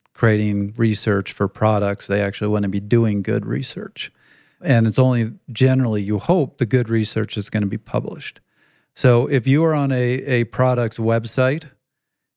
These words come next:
and you go to the science tab and they go, "Oh, we've got research behind this," and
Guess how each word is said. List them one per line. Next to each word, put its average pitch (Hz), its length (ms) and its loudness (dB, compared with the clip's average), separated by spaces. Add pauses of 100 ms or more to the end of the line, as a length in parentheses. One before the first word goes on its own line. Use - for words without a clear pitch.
(100)
and 117 400 2
you 113 100 0
go 123 140 4
to 127 60 2
the 117 80 -4
science 117 520 0
tab 135 500 0 (100)
and 113 260 0
they 110 120 0
go, 110 240 2
"Oh, 113 60 2
we've 120 200 0
got 113 280 -2 (120)
research 120 480 0
behind 120 380 2
this," 123 180 0
and 139 160 -4